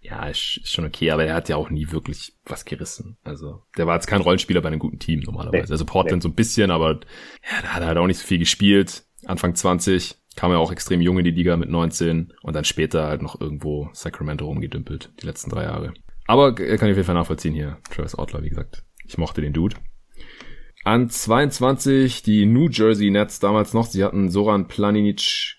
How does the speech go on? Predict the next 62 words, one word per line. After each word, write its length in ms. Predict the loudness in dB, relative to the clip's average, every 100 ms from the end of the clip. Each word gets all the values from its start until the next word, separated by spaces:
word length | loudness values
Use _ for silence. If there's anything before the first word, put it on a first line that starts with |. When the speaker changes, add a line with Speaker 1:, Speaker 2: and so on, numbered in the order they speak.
| _
Speaker 1:
gedraftet, 920 | 0 4 4 2 2 4 4 2 -6
auch 120 | -2
ein 80 | -2
Spieler, 340 | 0 2 4 4
den 140 | 2
ich 100 | 0
noch 180 | -4 -8
extrem 380 | -8 -2 0 0
gut 180 | 0
vor 220 | -2 -4 -2
Augen 240 | 0 0
hatte. 400 | 0 2 2 2 -6 -20 -8 -2
Dafür, 280 | 0 2
dass 140 | 2 0
ich 80 | 0
dann, 180 | 2
wie 200 | 2 0
ich, 300 | -2 -4 -10 -8
äh, 180 | -4 -4
vorhin 240 | -2 0
noch 60 | 2
mal 80 | 2
rausgefunden 460 | 0 0 0 0
habe, 100 | 0
dass 160 | 0 0
er 40 |
nur 100 | 0
drei 180 | 2 2
Jahre 220 | 2 2
in 20 |
der 100 | 2
Liga 240 | 2 2 0
war, 220 | -4 -8
habe 120 | -8
ich 80 | -10
auch 100 | -10
gedacht, 180 | -10 -10
wieso 200 | -6 -4
kann 200 | -2 -4
ich 40 | -4
mich 120 | -6
an 60 | -4
den 100 | -4
überhaupt 220 | -4 -6
noch 80 | -6
erinnern? 420 | -4 -2 -2 -6 -4
Also 160 | 0
der 80 | 2
konnte 220 | 4 2
sich 100 | 2
nicht 160 | -2 0
wirklich 160 | -2 0
in 60 |
der 80 | 2
Liga 220 | 4 2
halten. 420 | 2 2 0 0 -8 -12 -16 -6 0
Deswegen 800 | 0 4 4 6 4 4 2 -2 0
nehme 320 | 2 4 4
ich 400 | 2 0 -2 -6
an 140 | -2 0
dieser 200 | 2 0
Stelle 640 | 0 2 4 4 2 0